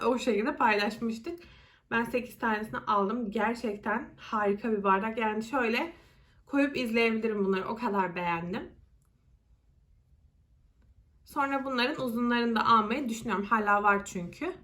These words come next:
Dediğim gibi Paşa Bahçe'nin. Ee, ben büyük ihtimalle Trendyol'dan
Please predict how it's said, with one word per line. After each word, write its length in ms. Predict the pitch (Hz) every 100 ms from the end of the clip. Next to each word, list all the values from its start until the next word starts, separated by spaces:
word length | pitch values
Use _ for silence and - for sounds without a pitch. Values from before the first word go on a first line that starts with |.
| - -
Dediğim 260 | 226 202 185
gibi 200 | 247 277
Paşa 300 | 262 254 196
Bahçe'nin. 560 | 185 - 175 226 403 - _ - _ _ _ _ - _ _ _ -
Ee, 280 | 262 262 262
ben 200 | 349 359
büyük 140 | 349
ihtimalle 360 | - 320 370 -
Trendyol'dan 1000 | 294 294 294 262 214 202 240 240 233